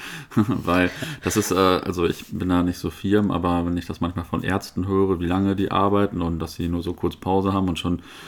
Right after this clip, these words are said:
äh, ziemlich übermüdet irgendwie operieren, äh, das ist, äh, das ist ja eigentlich vollkommen absurd, dass dann,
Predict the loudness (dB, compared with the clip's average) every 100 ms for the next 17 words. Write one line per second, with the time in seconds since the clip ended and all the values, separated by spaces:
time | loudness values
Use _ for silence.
0 | -18 -14 -4 0 0 0 -2 0 2 0
1 | 0 2 4 6 4 4 -2 0 0 0
2 | 0 0 2 4 4 2 0 0 0 0
3 | -2 -2 -6 -8 -8 -8 -8 -8 -8 -8
4 | -8 -4 -2 0 -2 0 2 2 2 0
5 | 0 2 4 4 4 -2 0 0 0